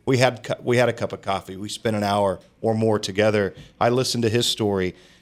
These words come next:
And Steve, I wanted to ask you, because what I was blown away with was after we connected,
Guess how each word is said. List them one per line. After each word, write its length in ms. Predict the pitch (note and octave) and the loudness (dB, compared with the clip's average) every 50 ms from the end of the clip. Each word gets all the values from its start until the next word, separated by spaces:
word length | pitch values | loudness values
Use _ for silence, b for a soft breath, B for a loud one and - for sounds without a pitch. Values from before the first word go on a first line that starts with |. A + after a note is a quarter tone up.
| b b | b b
And 120 | A#2 A#2 | -2 0
Steve, 220 | - - E3 E3 | 2 2 4 6
I 40 | D3+ D#3 | 6 4
wanted 200 | F3 D#3+ C#3+ B2+ | 4 4 4 4
to 60 | B2 | 4
ask 300 | B2 C3 C3 - - - | 2 2 0 -2 -4 -2
you, 260 | A2 G2+ G2 G2 F#2+ - | -2 -2 -2 -2 -4 -4
because 440 | A2+ G#2+ - B2 A2+ G2+ - - - | -4 -2 0 0 0 -2 -4 -6 -8
what 200 | - A#2+ B2 A#2+ | -6 -4 0 2
I 100 | A#2 C#3 | 2 2
was 160 | F#3+ B3 F#3 | 2 0 -4
blown 360 | A2+ - - G#2 A2 A2+ A2 | -6 -6 -2 0 2 2 2
away 240 | G#2 G2+ G2 G2+ G#2+ | 0 0 0 0 0
with 380 | G2+ G2 F#2 F2+ F2 E2 - - | 0 -2 -4 -6 -6 -10 -10 -6
was 400 | G2+ G2+ G2 G2 F#2+ F2+ - - B B B B B B B B B | -2 -2 0 0 -2 -4 -6 -10 B B B B B B B B B
after 280 | - C#3 - - C#3+ B2 | -2 0 0 0 0 0
we 180 | A2+ B2 B2+ | 0 0 -2
connected, 720 | B2 - - G#2 A2 G2 F#2 - - - F#2 F#2+ A2+ A2 | -2 -4 -2 0 0 0 0 -2 -4 -6 -4 -4 -6 -8